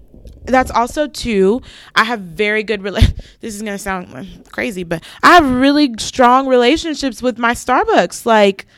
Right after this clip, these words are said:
our Starbucks across from my office, like, I left the city and was gone for a year and three months, and I came back to work in Atlanta, and he was like, "Deja, I haven't seen you in a while." Like,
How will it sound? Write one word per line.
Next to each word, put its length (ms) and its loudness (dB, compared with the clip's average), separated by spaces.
our 120 4
Starbucks 520 0
across 320 0
from 120 -6
my 140 2
office, 520 -2
like, 300 -2
I 200 4
left 580 0
the 120 -4
city 420 -2
and 120 -6
was 140 -10
gone 340 -2
for 140 -8
a 140 -4
year 280 -4
and 140 -6
three 160 -6
months, 400 -4
and 140 -4
I 120 -4
came 340 -2
back 200 2
to 100 -4
work 260 -2
in 60 -2
Atlanta, 560 -4
and 80 -4
he 80 -8
was 140 -12
like, 180 -4
"Deja, 320 -4
I 60 -4
haven't 220 -8
seen 260 -8
you 100 -8
in 80 -8
a 60 -10
while." 420 -8
Like, 340 0